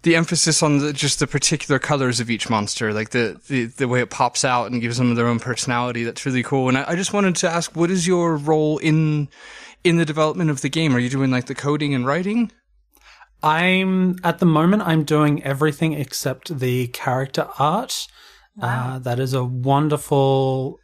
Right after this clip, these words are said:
Speaker 2: um, artist named Lewis, uh, is doing those, and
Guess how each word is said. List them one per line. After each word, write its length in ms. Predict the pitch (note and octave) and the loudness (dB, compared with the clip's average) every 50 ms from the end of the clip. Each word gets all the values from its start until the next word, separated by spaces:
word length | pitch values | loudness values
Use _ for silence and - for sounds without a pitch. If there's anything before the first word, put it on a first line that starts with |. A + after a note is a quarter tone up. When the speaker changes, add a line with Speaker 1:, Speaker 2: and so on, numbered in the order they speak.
| _ _ | _ _
Speaker 2:
um, 640 | B2+ C3 B2+ B2+ B2 B2+ B2+ B2+ B2+ C3+ C#3 - - _ - | -8 -8 -6 -6 -6 -8 -8 -8 -8 -8 -10 -10 -14 _ -8
artist 360 | C#3 C3+ B2+ C3+ C3 - - | -6 -4 -4 -4 -6 -6 -4
named 400 | D3 C3+ C3+ C3+ D3 C#3+ - - _ | -4 -2 -2 -2 -2 -4 -6 -6 _
Lewis, 600 | - B2 B2 D3 F#3+ C4+ D4 - - - - - - _ _ - - - - _ _ _ _ - | -6 -4 -2 0 0 0 -2 -4 -8 -10 -10 -12 -16 _ _ -20 -20 -20 -20 _ _ _ _ -6
uh, 40 | A#2+ | -4
is 200 | A#2+ B2+ B2+ A#2+ | -4 -4 -4 -4
doing 280 | - C#3 C3 C3 C3 | -4 -2 -2 0 0
those, 360 | C3 F3 G3 A3+ B3+ A3+ - - - - | 2 2 2 2 2 0 -4 -8 -6 -4
and 600 | C#3+ C#3 C#3+ D3 C#3+ C#3 C#3 C3+ C3 - - | -2 0 0 2 2 2 2 2 2 0 -4